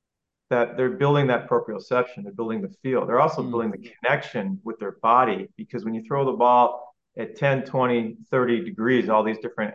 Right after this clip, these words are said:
Speaker 1: increments as you go out, and then all these different, different increments as you come in, you're building a very strong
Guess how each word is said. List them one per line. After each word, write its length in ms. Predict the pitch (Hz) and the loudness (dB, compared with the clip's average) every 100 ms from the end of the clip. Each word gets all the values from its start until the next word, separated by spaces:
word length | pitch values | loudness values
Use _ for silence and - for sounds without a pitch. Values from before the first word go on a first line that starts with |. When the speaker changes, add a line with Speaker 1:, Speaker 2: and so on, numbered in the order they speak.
| - | -2
Speaker 1:
increments 720 | 123 120 123 98 98 - - - | -2 0 -4 -6 -8 -12 -16 -8
as 120 | 104 | -8
you 100 | 104 | -4
go 180 | 107 104 | -2 2
out, 400 | 127 107 - - - | 4 4 0 -8 -12
and 80 | 107 | -6
then 100 | 107 | -2
all 120 | 113 | -2
these 140 | 110 | -2
different, 320 | 110 117 - - | -6 -8 -10 -10
different 340 | 123 107 - | -8 -8 -6
increments 480 | 131 - 117 104 104 | -6 -6 -6 -6 -8
as 60 | 107 | -12
you 140 | 104 - | -12 -6
come 200 | 104 113 | -2 0
in, 300 | 123 98 - _ _ _ _ _ _ _ | 0 -2 -8 _ _ _ _ _ _ _
you're 140 | 113 101 | -10 -4
building 340 | 135 135 117 | -2 0 0
a 60 | 101 | -2
very 420 | 104 143 143 127 | 0 2 4 2
strong 640 | - 127 120 120 117 113 | -2 0 2 4 2 -2